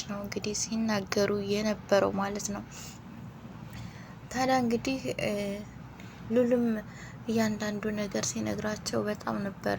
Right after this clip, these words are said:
የተደናገጡት ማለት ነው። እናም እና እኮ ታዲያ እዚህ መተን አንተ ጋር ተገናኝተን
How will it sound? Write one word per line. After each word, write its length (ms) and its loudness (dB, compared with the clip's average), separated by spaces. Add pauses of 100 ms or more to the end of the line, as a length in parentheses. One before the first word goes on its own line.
የተደናገጡት 1080 -4
ማለት 380 -4
ነው። 140 0 (880)
እናም 380 -2 (500)
እና 200 0 (120)
እኮ 240 -6
ታዲያ 340 0 (720)
እዚህ 380 2
መተን 580 0 (1600)
አንተ 340 -2
ጋር 200 0
ተገናኝተን 760 0